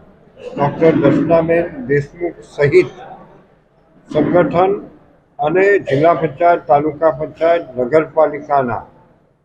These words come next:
સૌ મુખ્ય ટીમ સાથે આગામી દિવસોમાં ચોથી, પાંચમી, છઠ્ઠી ભાજપ સ્થાપના દિન, ચૌદ પંદર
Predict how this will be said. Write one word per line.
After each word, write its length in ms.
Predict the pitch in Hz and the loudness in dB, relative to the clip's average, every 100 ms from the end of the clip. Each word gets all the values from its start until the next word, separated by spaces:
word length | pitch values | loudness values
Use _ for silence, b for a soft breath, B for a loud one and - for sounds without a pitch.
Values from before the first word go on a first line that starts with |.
| _ _ - | _ _ -2
સૌ 160 | - 381 403 427 - - - - | 2 4 2 -2 -14 -20 -18 -6
મુખ્ય 380 | 151 - 220 202 | -6 -2 2 2
ટીમ 360 | - 160 175 185 147 - | 2 2 4 2 0 2
સાથે 360 | 156 - 175 113 - - - - - - - 135 | 2 4 2 0 -6 -16 -14 -10 -8 -8 -6 -4
આગામી 440 | 147 175 170 170 156 | 2 2 2 -2 -4
દિવસોમાં 640 | 143 - 165 160 165 170 - - - - - - _ _ _ - | -8 -4 -2 2 2 0 -4 -12 -20 -20 -20 -20 _ _ _ -6
ચોથી, 520 | 143 147 151 165 143 123 | -2 -2 -2 -2 -2 -2
પાંચમી, 480 | 151 156 151 170 180 | -2 -2 -2 2 4
છઠ્ઠી 520 | 175 156 151 - 180 - - - - - - - - - _ _ - | 2 -4 -6 0 0 0 -6 -12 -12 -12 -14 -16 -20 -20 _ _ -4
ભાજપ 320 | 127 143 165 143 | 0 2 2 -2
સ્થાપના 500 | - 139 139 156 165 160 | -2 -2 -2 0 0 2
દિન, 180 | 170 175 - - _ _ - - - _ _ _ _ _ _ - | 0 0 -6 -20 _ _ -20 -20 -20 _ _ _ _ _ _ 0
ચૌદ 300 | 151 165 165 - | 2 2 -2 -2
પંદર 420 | 151 156 170 175 | 0 2 4 4